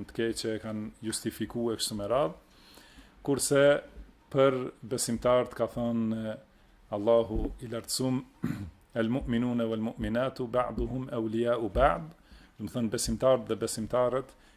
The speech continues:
janë miq të afërt të njëri tjetrit, "Ya'muruna bil ma'rufi wa yanhauna 'anil munkar", do të thonë ata urdhërojnë për të mira dhe ndalojnë për të këqija.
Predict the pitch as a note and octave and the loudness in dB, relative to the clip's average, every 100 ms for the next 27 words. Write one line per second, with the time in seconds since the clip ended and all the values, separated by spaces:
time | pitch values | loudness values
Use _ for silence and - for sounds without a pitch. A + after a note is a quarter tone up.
0 | - G#2 A2+ A2 B2 C3+ - - - A#2 | -4 0 2 2 2 0 -2 -8 -6 -4
1 | A#2 A#2+ A#2 A2+ - G#2 G#2+ G2+ - C3 | 2 0 0 -6 -4 -4 -2 -4 -2 -2
2 | C3+ C#3+ D#3 - _ - - - - - | -2 -2 -4 -6 _ -20 -20 -20 -10 0
3 | B2+ C#3+ A#2+ B2+ C3+ A#2+ A2+ A2+ G#2+ A2+ | 0 2 0 0 0 -2 -2 -2 0 0
4 | C3+ - A2+ A2 A2 A2 A2 B2+ A#2 G#2 | -2 -4 -4 -2 -2 -4 -4 -2 -2 -4
5 | G#2 G2 A#2+ A#2+ C#3+ - - - - _ | -4 -6 -8 -4 -4 -4 -10 -20 -20 _
6 | - A2 A#2 A2+ - A#2+ B2 - A#2 G2+ | -14 -6 -4 -2 0 2 0 -4 -8 -4
7 | A2+ A#2 G#2+ G#2+ - A2+ A2+ G#2+ G#2 G#2+ | 0 0 0 -6 -6 -4 0 -2 -2 -8
8 | A2+ A2 G#2+ G#2 A2 A#2 - - C#3+ G#2+ | -8 -8 -4 -2 -4 -6 -8 -4 -2 -4